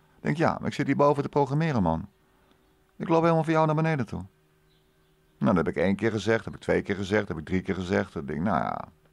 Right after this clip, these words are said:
Dan kon ik er gif op innemen en zat ik op vrijdagmiddag te programmeren en dan om half drie, ja hoor, dan ging de bel weer. Kon ik weer naar beneden en dan stond hij weer. "Wel, dus, eh, ja, het is koud, man. Het is echt koud. Nou, blij dat ik binnen ben. Ja.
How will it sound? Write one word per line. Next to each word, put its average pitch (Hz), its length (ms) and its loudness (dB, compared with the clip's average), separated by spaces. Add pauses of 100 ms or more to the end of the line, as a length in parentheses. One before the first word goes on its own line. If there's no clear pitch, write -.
(960)
Dan 117 120 -6
kon 117 160 2
ik 101 60 0
er 101 60 -6
gif 98 200 2
op 85 100 0
innemen 120 440 4
en 107 60 0
zat 107 140 0
ik 98 80 -2
op 98 80 -2
vrijdagmiddag 92 560 2
te - 80 -14
programmeren 95 580 2
en 90 60 4
dan 90 160 2
om 87 80 0
half 92 220 2
drie, 87 260 -2
ja 180 300 4
hoor, 139 440 4
dan 147 80 -2
ging 107 160 0
de 80 80 0
bel 82 240 2
weer. 95 280 -2 (1600)
Kon 135 100 0
ik 127 60 -4
weer 117 100 4
naar 95 100 6
beneden 95 400 4
en 107 80 2
dan 110 80 2
stond 123 240 0
hij 147 100 -2
weer. 123 280 -4 (3000)
"Wel, 123 240 0
dus, 107 220 -2
eh, 120 140 -2
ja, 160 80 0
het 143 140 -2
is 104 120 -8
koud, 196 260 2
man. 151 180 0
Het 104 100 -6
is 107 80 -6
echt 143 180 -6
koud. 190 320 0
Nou, 165 200 2
blij 175 200 2
dat 160 120 2
ik 131 60 -10
binnen 170 200 4
ben. 117 220 0
Ja. 151 160 2